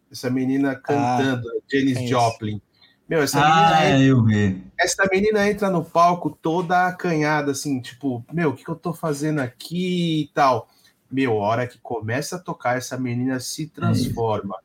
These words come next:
Speaker 3: É o êxtase.
Speaker 1: É o
Speaker 2: É o
Speaker 1: êxtase, aquela
Speaker 2: êxtase.
Speaker 1: menina entra em
Speaker 3: É o
Speaker 1: êxtase
Speaker 3: êxtase.
Speaker 1: cantando. E a hora que
Speaker 3: Tem,
Speaker 1: eu vi, eu
Speaker 3: tem
Speaker 1: falei,
Speaker 3: uma
Speaker 1: "Meu"
Speaker 3: coisa, ô, ô Augusto, que, é, cara, você vai conversar com alguns índios, alguns xamãs,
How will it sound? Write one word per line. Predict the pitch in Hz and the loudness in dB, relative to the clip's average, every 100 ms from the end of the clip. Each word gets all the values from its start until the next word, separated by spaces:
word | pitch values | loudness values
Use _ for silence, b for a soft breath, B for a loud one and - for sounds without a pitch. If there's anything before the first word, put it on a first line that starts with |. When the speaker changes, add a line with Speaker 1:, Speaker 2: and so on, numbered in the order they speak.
| _ _ _ | _ _ _
Speaker 3:
É | 117 | 0
o | 135 131 | 4 4
êxtase. | 135 120 - 95 92 90 87 - | 4 2 0 -2 -2 -2 -6 -8
Speaker 1:
É | 107 - | -6 -2
o | 196 | 2
Speaker 2:
É | 190 | 2
o | |
Speaker 1:
êxtase, | 262 277 127 | 2 0 -2
aquela | 120 156 | 0 0
Speaker 2:
êxtase. | 165 | 0
Speaker 1:
menina | 170 190 196 | 0 0 0
entra | 202 - | -2 -4
em | 294 170 | -4 0
Speaker 3:
É | |
o | |
Speaker 1:
êxtase | 170 - 117 | 0 0 -2
Speaker 3:
êxtase. | 120 | -4
Speaker 1:
cantando. | 135 123 123 110 98 92 _ _ _ _ - | -4 -2 -4 -4 -8 -12 _ _ _ _ -4
E | |
a | 147 | -2
hora | 180 | 0
que | 185 | 2
Speaker 3:
Tem, | 151 | 2
Speaker 1:
eu | |
vi, | 175 | 4
eu | |
Speaker 3:
tem | 190 | 4
Speaker 1:
falei, | 214 | 4
Speaker 3:
uma | 190 | 4
Speaker 1:
"Meu" | 151 | 2
Speaker 3:
coisa, | 139 175 170 123 127 120 117 | 2 2 2 4 6 4 4
ô, | 117 120 123 117 | 2 4 4 4
ô | |
Augusto, | 113 110 113 110 - | 4 4 4 2 0
que, | 107 127 120 113 B B B B _ | 0 4 4 4 B B B B _
é, | 107 107 107 107 110 - | 0 2 2 2 0 0
cara, | 135 123 98 98 - - - - - | 2 2 2 -2 -8 -18 -18 -18 -8
você | 110 - 139 | -8 -2 -2
vai | 151 | -2
conversar | 151 135 127 135 120 | 0 2 2 0 0
com | 117 | 2
alguns | 107 110 107 104 | 2 4 2 4
índios, | 120 123 104 98 95 | 4 2 0 -4 -2
alguns | 98 95 104 107 | -2 -2 -2 -4
xamãs, | - 98 98 113 127 113 - - | -2 0 2 4 4 4 -2 -14